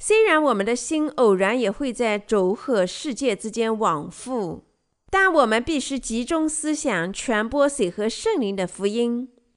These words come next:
我们感谢主清洗了你我的罪孽。我们必须牢记在心，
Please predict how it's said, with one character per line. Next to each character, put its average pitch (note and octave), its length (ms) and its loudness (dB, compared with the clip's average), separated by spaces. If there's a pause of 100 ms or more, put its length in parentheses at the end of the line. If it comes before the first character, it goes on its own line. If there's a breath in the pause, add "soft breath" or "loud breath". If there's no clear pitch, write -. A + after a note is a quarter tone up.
(400)
我 C#4+ 120 8
们 D4+ 160 4
感 B3+ 260 2
谢 F4+ 240 0
主 G#3 300 2
清 F#4 380 -2
洗 B3+ 160 -8
了 G#3+ 160 0
你 A3 240 -2
我 C#4+ 160 2
的 - 120 -2
罪 C#4+ 280 -2
孽。 G#3 480 -2 (640)
我 C4+ 160 6
们 A#3+ 140 4
必 D4+ 160 -2
须 C4+ 200 -2
牢 C4 280 4
记 D#4+ 220 -2
在 G#3 220 2
心， C4+ 440 -4